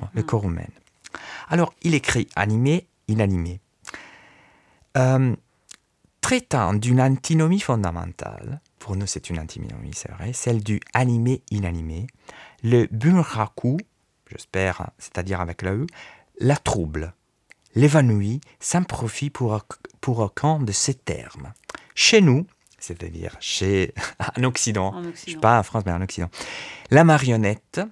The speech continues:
Speaker 1: euh, est chargée de détendre à l'acteur le miroir de son contraire. Elle anime l'inanimé, mais c'est pour mieux manifester sa dégradation,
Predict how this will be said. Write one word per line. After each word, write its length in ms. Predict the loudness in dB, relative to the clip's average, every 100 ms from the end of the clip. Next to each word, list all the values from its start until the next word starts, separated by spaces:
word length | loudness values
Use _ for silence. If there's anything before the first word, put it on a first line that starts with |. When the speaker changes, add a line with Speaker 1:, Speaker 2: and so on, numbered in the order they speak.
| -14 -20 _ -20 _ 2
Speaker 1:
euh, 460 | 4 4 2 -2 -4 _ -4
est 280 | 0 0 -2 _ _ -6
chargée 880 | 0 2 2 0 -2 -2 -2 -6 -8
de 140 | -4 -2
détendre 680 | -2 -4 -2 -2 -2 -4
à 120 | -2 -2
l'acteur 560 | -4 -8 -6 -4 -4 -10 _ -8
le 160 | 0 2
miroir 720 | 2 0 -4 -6 -4 -6 -8
de 80 | -6
son 260 | -4 -4 -4
contraire. 720 | -6 -8 -8 -16 -18 -20 _ _ _ _ -20 -20 -20 -20 -20 -16 0
Elle 180 | 2 4
anime 500 | 2 2 -2 -6 -10 -4
l'inanimé, 920 | -2 2 2 2 0 2 2 2 0 _ _ _ -20 -2
mais 180 | 4 4
c'est 560 | 2 0 0 2 0 -2 _
pour 220 | -2 0 4
mieux 320 | 6 6 6
manifester 920 | 6 4 2 0 -6 -8 -4 -6 -6
sa 240 | -8 -6 -6
dégradation, 1120 | -2 -2 0 -2 -2 -2 -4 -4 -4 -6